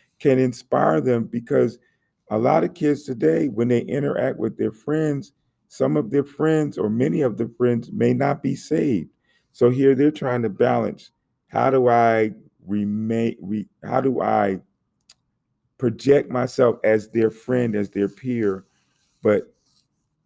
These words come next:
not project myself as being saved because they're scared to be ridiculed. You, you teens and young adults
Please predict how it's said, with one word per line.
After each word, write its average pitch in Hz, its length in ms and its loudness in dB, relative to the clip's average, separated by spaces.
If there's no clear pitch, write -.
not 117 440 -2
project 113 380 -2
myself 104 500 -6
as 92 160 -8
being 95 280 -6
saved 95 540 -2
because 101 300 -6
they're 98 140 -6
scared 95 420 -4
to 87 60 -8
be 85 180 -10
ridiculed. 82 600 -4
You, 117 300 2
you 143 380 2
teens 139 320 -2
and 113 140 -4
young 110 220 0
adults 101 420 -2